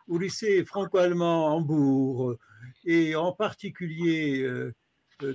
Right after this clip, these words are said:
donc, euh, dans vos recherches, euh,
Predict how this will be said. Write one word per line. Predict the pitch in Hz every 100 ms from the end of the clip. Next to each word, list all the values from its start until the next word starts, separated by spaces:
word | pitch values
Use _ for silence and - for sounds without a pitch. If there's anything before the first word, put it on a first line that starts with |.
| 123
donc, | 156 156 139 147
euh, | 139 135 127 _ _ - - 262 175 - 156
dans | 180 170
vos | 180
recherches, | 196 - 147 127 - -
euh, | 143 143 143